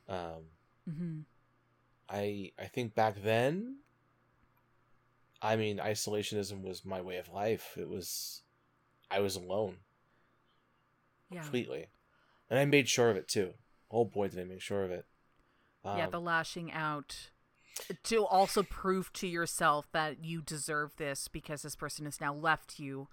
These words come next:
Speaker 2: because you've said all these awful things.
Speaker 1: Yeah. Yeah. I, w-
Speaker 2: Yeah.
Speaker 1: without a doubt, was, I was a stone's throw from being homeless. Not, n-,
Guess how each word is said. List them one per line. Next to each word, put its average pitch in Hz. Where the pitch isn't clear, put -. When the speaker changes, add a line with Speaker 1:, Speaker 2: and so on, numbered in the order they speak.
Speaker 2:
because 156
you've 147
said 156
all 135
these 147
awful 135
things. -
Speaker 1:
Yeah. 85
Yeah. 90
I, 131
w- 127
Speaker 2:
Yeah. -
Speaker 1:
without 131
a 147
doubt, 107
was, 113
I 123
was 135
a 127
stone's 131
throw 117
from 107
being 101
homeless. 92
Not, 113
n-, 104